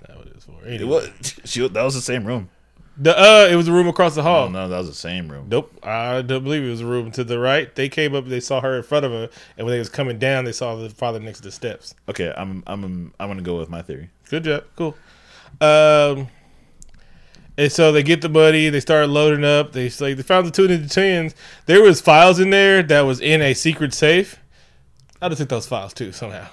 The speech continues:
Speaker 1: <laughs>
Speaker 2: You're like, "You might as well while you're there."
Speaker 1: I'm like, if, for some reason, these files are locked in a safe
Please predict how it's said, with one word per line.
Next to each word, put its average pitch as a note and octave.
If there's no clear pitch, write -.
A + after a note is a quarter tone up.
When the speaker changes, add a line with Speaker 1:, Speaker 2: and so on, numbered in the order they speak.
Speaker 1:
<laughs> -
Speaker 2:
You're A2
like, F#2
"You G#2
might B2
as E2
well F2
while D#2+
you're D2+
there." D#2+
Speaker 1:
I'm E3
like, F3+
if, A3+
for F#3+
some C#4
reason, G3
these A3
files C3
are C#3+
locked D3
in C#3+
a C3+
safe D3